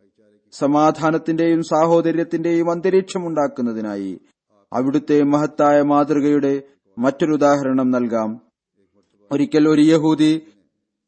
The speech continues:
ഹദ്റത്ത് മൂസയുടെ മഹത്വം സ്ഥാപിക്കാൻ ശ്രമിച്ചപ്പോൾ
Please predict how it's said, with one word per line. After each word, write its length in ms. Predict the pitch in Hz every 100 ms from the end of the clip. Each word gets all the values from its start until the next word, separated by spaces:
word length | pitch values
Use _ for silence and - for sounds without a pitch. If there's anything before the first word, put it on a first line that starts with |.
| _ _ _ _ _ _ _ 117
ഹദ്റത്ത് 340 | 147 165 165
മൂസയുടെ 1300 | 156 156 151 170 160 165 - - _ - 160 156 160 156
മഹത്വം 440 | 156 170 - 165
സ്ഥാപിക്കാൻ 600 | - 170 160 151 170 160
ശ്രമിച്ചപ്പോൾ 720 | 156 165 160 170 160 165 165